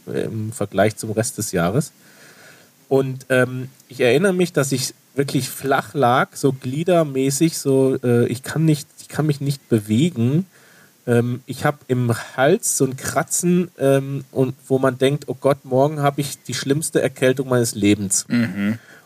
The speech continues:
Speaker 1: Und das hatte ich wirklich so vier, fünf Tage lang. Und das hab ich natürlich in dem Moment, hab ich mir da nichts bei gedacht. Da hab ich einfach gedacht, „Okay, äh,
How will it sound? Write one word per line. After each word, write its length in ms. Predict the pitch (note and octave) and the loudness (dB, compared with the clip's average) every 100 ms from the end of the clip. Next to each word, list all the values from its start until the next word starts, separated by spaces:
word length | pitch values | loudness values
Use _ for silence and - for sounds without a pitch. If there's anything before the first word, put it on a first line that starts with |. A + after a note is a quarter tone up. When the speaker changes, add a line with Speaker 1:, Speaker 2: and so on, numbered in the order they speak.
| _ | _
Speaker 1:
Und 160 | A2+ | -4
das 200 | D3+ D#3 | -2 0
hatte 200 | E3 D#3+ | -2 -2
ich 180 | C#3+ C#3 | -6 -2
wirklich 300 | D3+ D3+ D#3+ | -2 -2 -6
so 140 | - C#3 | 0 -2
vier, 300 | - D3 D3 | 0 0 2
fünf 320 | D3+ C#3 - | 0 -2 -2
Tage 320 | B2 G2+ A2 | 0 2 2
lang. 320 | A2+ G2 F#2+ - - _ _ _ - - - - _ _ - - - - - - - _ - | 2 2 -2 -6 -18 _ _ _ -20 -20 -20 -20 _ _ -20 -16 -10 -8 -8 -14 -20 _ -4
Und 140 | C3+ | -2
das 140 | C#3+ F3 | -2 0
hab 100 | - | 2
ich 80 | C3+ | 2
natürlich 320 | D3+ E3 D#3 | 2 2 0
in 100 | C#3 | 0
dem 160 | D3 | 0
Moment, 600 | C#3+ C3 C#3+ E3+ E3 F#3 | 2 2 0 0 -4 -4
hab 100 | C#3+ | -4
ich 100 | C3+ | -2
mir 100 | C#3 | 0
da 80 | C3 | 0
nichts 180 | B2+ C3 | 0 -2
bei 180 | - A2+ | 0 0
gedacht. 420 | - - C#3 - | 0 -2 -2 -2
Da 100 | A2+ | -2
hab 80 | A2 | -2
ich 100 | A2+ | 2
einfach 220 | A#2+ A#2 | 0 0
gedacht, 360 | A2 A#2+ A2+ G#2+ | -2 0 0 -2
„Okay, 340 | A2 - C3 | -6 2 4
äh, 400 | C3 F2+ G#2+ G#2+ | 4 0 0 2